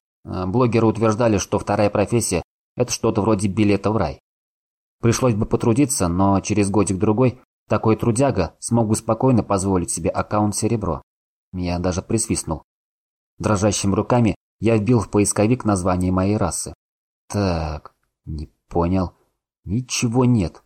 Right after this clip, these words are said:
ни словечка. Бррр, не понял. Проверил соединение.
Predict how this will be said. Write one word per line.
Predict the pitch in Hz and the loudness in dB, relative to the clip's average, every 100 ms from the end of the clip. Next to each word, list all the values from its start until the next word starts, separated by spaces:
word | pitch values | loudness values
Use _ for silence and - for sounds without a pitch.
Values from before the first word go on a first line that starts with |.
| _ | _
ни | 82 85 | -6 -4
словечка. | 120 - 135 147 127 - - 78 _ _ _ _ _ | -2 0 2 2 2 -2 -6 -10 _ _ _ _ _
Бррр, | 95 85 95 - 87 78 76 - _ _ _ | -10 -4 -2 0 0 -2 -6 -10 _ _ _
не | - 98 127 | -4 0 0
понял. | 127 110 82 76 - _ _ _ _ _ _ _ _ | 2 2 2 -2 -6 _ _ _ _ _ _ _ _
Проверил | - 90 92 98 | 0 2 2 2
соединение. | 95 113 120 120 90 80 76 | 0 0 2 2 0 -4 -8